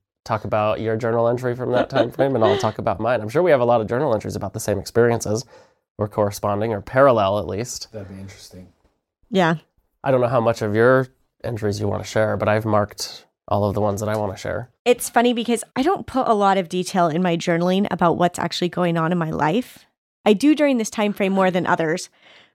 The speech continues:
Speaker 3: but it's more, like, thoughts and feelings that I have in my studying that I do around that time.
Speaker 1: Okay.
Speaker 2: But
Speaker 3: Which I didn't dive into a lot of that, but there's quite a bit here that's pretty interesting. I was telling Matt stuff last night and, yeah.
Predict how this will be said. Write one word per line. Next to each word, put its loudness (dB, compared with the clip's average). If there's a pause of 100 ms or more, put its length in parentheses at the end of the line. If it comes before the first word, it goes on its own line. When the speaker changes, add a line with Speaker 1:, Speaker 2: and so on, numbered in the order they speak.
(140)
Speaker 3:
but 2
it's 0
more, 4
like, 0 (480)
thoughts 4
and 0
feelings 0
that -2
I 2
have 0
in -2
my -2
studying 0
that -8
I 0
do -2
around -2
that -4
time. -4
Speaker 1:
Okay. -10 (220)
Speaker 2:
But -2
Speaker 3:
Which 2 (120)
I 4
didn't 0
dive 0
into -4
a -4
lot -2
of -6
that, -2
but 2
there's 2 (180)
quite 2
a 4
bit 2
here -4
that's -6
pretty 0
interesting. -2
I 2
was -2
telling -2
Matt -2
stuff 0
last 0
night -2
and, -4 (920)
yeah. -4